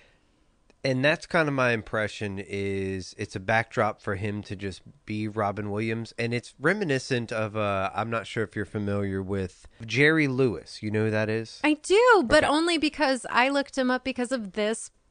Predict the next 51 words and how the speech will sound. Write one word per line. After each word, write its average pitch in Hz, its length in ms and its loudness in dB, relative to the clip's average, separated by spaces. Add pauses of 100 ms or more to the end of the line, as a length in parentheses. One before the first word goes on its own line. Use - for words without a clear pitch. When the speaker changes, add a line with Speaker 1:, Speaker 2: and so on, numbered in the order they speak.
Speaker 2:
podcast. 262 720 0 (140)
Speaker 1:
Really? 185 500 2
Speaker 2:
He 302 180 6
was 302 140 2
in, 285 360 4
um, 247 420 4
they 254 120 4
did 262 160 2
a 240 60 2
cameo 247 840 2
of 196 200 -2
him 208 260 0
in 196 460 -2
the 208 280 -4
Animaniacs 214 760 0
movie 277 260 2
that 269 160 2
we 269 100 0
watched, 277 360 2
and 233 120 0
Speaker 1:
Yeah. 226 140 2
Speaker 2:
I 220 100 2
didn't 233 240 -2
know 208 200 -2
who 202 180 -2
he 185 100 0
was. 196 480 2
Speaker 1:
Oh, 196 80 10
because 175 300 2
of 165 80 0
this 151 160 0
po-, 143 220 2
I 123 120 4
thought 139 260 4
you 120 60 0
meant 107 140 2
this 104 160 -2
episode. 87 400 -4
Okay, - 240 -4
Speaker 2:
Uh, 247 120 2
Speaker 1:
yeah. - 140 4
Speaker 2:
no, 226 240 2
no, 175 160 -6
no, 120 60 0
Speaker 1:
Uh, - 20 2
Speaker 2:
no. 123 220 2
Speaker 1:
I 127 80 0
do 117 140 -4
recall 113 320 0
that 71 180 -8
now. 73 120 -12